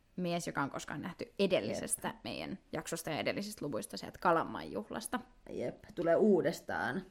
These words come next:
Speaker 1: Kyllä.
Speaker 2: Mä olin tässä kohdassa niin innoissani.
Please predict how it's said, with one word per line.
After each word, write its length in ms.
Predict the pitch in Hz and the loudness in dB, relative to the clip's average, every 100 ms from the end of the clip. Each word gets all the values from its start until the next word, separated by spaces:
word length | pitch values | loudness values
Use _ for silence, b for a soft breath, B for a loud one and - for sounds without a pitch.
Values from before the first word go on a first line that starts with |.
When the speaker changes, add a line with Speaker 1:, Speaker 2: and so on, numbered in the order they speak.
| - _ - - - | -16 _ -20 -20 -6
Speaker 1:
Kyllä. 260 | 190 175 180 - _ _ _ - - | -2 -2 -4 -12 _ _ _ -20 0
Speaker 2:
Mä 80 | 190 | 6
olin 100 | 208 | 6
tässä 240 | 214 180 - - - | 6 2 -2 -6 -8
kohdassa 360 | - 175 170 165 | -2 0 0 -2
niin 340 | 165 156 147 | -2 -2 -4
innoissani. 720 | 107 135 147 170 185 214 202 | -4 -6 -4 -4 -2 -2 -2